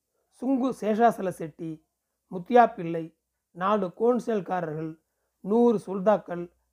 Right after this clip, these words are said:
வாத்தியக்காரர்கள், தாசி ஆட்டம் இதுகளோடு போய் அரசியாரை அழைத்து வர ஏற்பாடு செய்யப்பட்டிருக்கிறது. நல்லது. வெயில் அசுரத்தனமாக அன்றோ வீசுகிறது. கொஞ்சம் வெயில் தணியட்டும்.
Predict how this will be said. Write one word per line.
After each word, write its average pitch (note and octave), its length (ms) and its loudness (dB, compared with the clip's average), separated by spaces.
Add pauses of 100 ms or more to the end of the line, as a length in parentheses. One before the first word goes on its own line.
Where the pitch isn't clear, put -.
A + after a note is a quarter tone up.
(140)
வாத்தியக்காரர்கள், F3 920 -2 (500)
தாசி F#3+ 520 4
ஆட்டம் E3 360 -6 (380)
இதுகளோடு G3+ 600 4 (840)
போய் A3 220 4 (260)
அரசியாரை G#3 600 4
அழைத்து F#3+ 340 -2
வர E3+ 140 -4 (300)
ஏற்பாடு G#3 440 -2
செய்யப்பட்டிருக்கிறது. C#3 840 -14 (1160)
நல்லது. E3 420 0 (880)
வெயில் A3 440 2 (600)
அசுரத்தனமாக B3 760 4
அன்றோ A#3 280 2
வீசுகிறது. A3 540 -2 (920)
கொஞ்சம் A3 300 2
வெயில் A3 340 2
தணியட்டும். A3 520 2